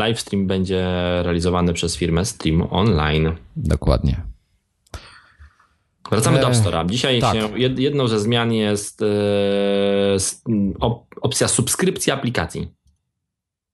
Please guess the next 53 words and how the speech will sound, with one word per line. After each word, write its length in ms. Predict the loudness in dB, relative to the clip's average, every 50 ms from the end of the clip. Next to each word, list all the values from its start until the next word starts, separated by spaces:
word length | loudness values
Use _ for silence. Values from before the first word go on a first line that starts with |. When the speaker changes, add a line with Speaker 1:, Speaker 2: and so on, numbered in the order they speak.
| _ _ _ _ _ _ _ _ _ -20 -20 -20 -8 -2
Speaker 2:
Tak, 200 | 0 0 0 2
ten 120 | 2 2
model 180 | 2 4 2 2
subskrypcyjny 680 | 0 2 0 2 2 2 0 2 2 2 2 4 4 2
dotychczas 460 | 2 0 0 -2 -2 0 0 0 0
był, 680 | 0 0 0 2 2 4 4 4 4 4 2 2 2 2
e, 520 | 2 2 2 2 2 2 2 2 2 0
d-, 120 | 0 0 0
aha, 260 | 0 2 2 2 2
ja 180 | 2 2 2 0
od 100 | 2 2
razu, 260 | 0 0 0 -2 -2 0 0 2 2 2 2 2 2
e, 40 |
z 160 | 2 0 0 0
góry 180 | 0 0 0
przepraszam, 560 | 0 0 0 0 2 0 0 0 2 2 2
jeśli 220 | 2 2 2 0 0
kurier 400 | 2 2 2 2 2 0 0 -2
przerwie, 500 | -2 0 0 0 0 2 2 0 0 2
ale 340 | 2 0 2 2 2 0 0
mnie 240 | 0 2 2 2
zaskoczył, 440 | 2 0 -2 0 0 -2 0 0 0
bo 120 | 0 0 0
zamówiłem 440 | 2 2 2 2 2 2 2 0
wczoraj 300 | 0 0 0 2 2 2
coś 200 | 2 0 0 2
w 40 | 2
Amazonie 560 | 2 2 2 2 2 2 2 2 2 2 2
i 200 | 2 2 0 0
dzisiaj, 520 | 0 -2 -2 0 2 2 2 2 0 0 0 0 2 2 2 2
e, 40 | 0
U 40 | 0
K 180 | 0 0 2
i 220 | 2 0 0 -2 -4
dzisiaj 260 | -4 -2 0 0 2
ma 120 | 2 2
być 300 | 0 0 -2 -4 -4 -6
w 100 | -4 -4
ogóle 360 | -2 -2 0 0 0 0 0
u-, 180 | -2 -2 -4 -4
Speaker 1:
A 20 |
co 120 | -2 0 0
za, 100 | 0 0
Speaker 2:
what 120 | 0 0
the 60 | 2
Speaker 1:
co, 60 | 2 0
a 40 |
Speaker 2:
fuck. 100 | 0 0
Speaker 1:
co 180 | 0 0 0 0
za, 240 | 0 -2 -2 -2 -2
co 120 | -2 -2
za 120 | 0 0 -2
takiego? 300 | -2 -4 -4 -2 -2